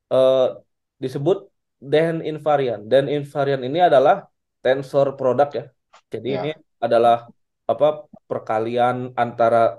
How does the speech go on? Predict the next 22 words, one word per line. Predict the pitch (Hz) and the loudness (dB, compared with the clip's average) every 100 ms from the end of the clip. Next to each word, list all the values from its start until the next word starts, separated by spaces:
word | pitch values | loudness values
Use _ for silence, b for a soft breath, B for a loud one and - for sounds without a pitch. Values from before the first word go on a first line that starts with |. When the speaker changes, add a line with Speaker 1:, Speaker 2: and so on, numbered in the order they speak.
| - - | -10 -16
Speaker 1:
bukan | 110 104 98 | -10 -10 -10
perkalian | 98 110 117 | -10 -10 -10
in | 110 | -10
the | 107 | -8
sense | - 135 135 | -4 -4 -2
kayak | 120 117 120 | 2 4 4
ruang | 120 113 | 0 0
vektor | 123 - 147 123 | -6 -2 -2 0
gitu | 113 | -8
sih. | 110 110 _ _ - | -12 -16 _ _ -10
Ibaratnya | 107 107 117 120 | -8 -6 -4 -2
ruang | 110 107 | -2 -4
vektor. | - 107 110 _ _ _ _ | -10 -10 -10 _ _ _ _
Ruang | 127 117 | -2 -2
vektor. | 120 113 165 175 180 - _ _ | -2 0 6 6 4 -4 _ _
Speaker 2:
Hmm. | 120 107 - _ - | -16 -16 -18 _ -6
Speaker 1:
Jadi | 135 208 | 0 0
ini | 202 - _ _ _ 151 | -2 -6 _ _ _ -10
invariannya | 156 151 139 156 196 | 0 2 2 0 2
adalah | 190 208 | 4 2
jumlahan | 165 151 139 156 202 202 | 0 2 2 2 -2 2
dari | 135 131 214 | 2 2 -2